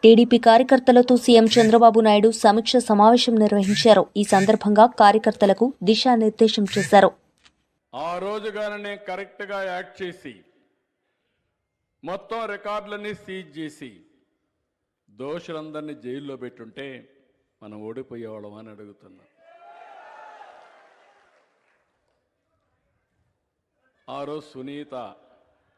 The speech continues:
Speaker 2: వివేకానంద రెడ్డి కూతురు, పాపం ఆ అమ్మాయి, నాకు అనుమానం ఉంది, మీరు పోస్ట్ మార్టం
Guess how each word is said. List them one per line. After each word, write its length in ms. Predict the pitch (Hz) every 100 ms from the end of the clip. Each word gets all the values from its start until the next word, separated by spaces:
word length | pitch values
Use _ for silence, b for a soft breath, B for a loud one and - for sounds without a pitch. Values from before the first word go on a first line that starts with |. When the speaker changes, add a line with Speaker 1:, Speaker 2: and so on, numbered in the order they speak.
| _ _ _
Speaker 2:
వివేకానంద 680 | 120 147 147 135 139 135 135
రెడ్డి 180 | 127 123
కూతురు, 600 | - 127 131 123 101 _ _ _ _ _ _ _ _ _ _ _ _ _ -
పాపం 360 | 170 170 175
ఆ 100 | 170
అమ్మాయి, 680 | 160 165 190 185 170 139 131 _ _ _ _ _ _ _ _ _ _ -
నాకు 300 | 143 156 147
అనుమానం 520 | 151 185 196 190 185
ఉంది, 400 | 180 190 247 220 _ _ _ _ _ _
మీరు 200 | 165 175
పోస్ట్ 440 | 170 147 175 170 175
మార్టం 380 | 170 165 156